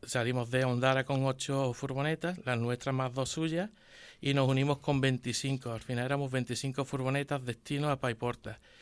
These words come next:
Y ahí, pues, todo, bueno, la primera, la tranquilidad de todo, a mí como responsable de la empresa, todos los trabajadores se relajaron porque ya íbamos acompañados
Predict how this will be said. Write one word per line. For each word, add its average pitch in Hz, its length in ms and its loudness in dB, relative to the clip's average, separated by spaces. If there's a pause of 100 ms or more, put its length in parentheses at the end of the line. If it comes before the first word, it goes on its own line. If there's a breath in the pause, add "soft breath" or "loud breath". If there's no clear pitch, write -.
(360 soft breath)
Y 123 140 -2
ahí, 113 240 2
pues, 120 300 -2
todo, 131 240 4
bueno, 123 220 0
la 123 140 0
primera, 139 460 4
la 135 180 -2
tranquilidad 131 540 0
de 113 80 -2
todo, 143 460 2 (320 loud breath)
a 120 160 -4
mí 135 180 2
como 120 220 -2
responsable 120 520 0
de 135 40 4
la 135 60 4
empresa, 147 420 -2
todos 131 200 0
los 127 140 0
trabajadores 127 560 0
se 117 140 -2
relajaron 135 560 -2
porque 117 240 -10
ya 120 160 -6
íbamos 123 440 -2 (460 loud breath)
acompañados 127 800 2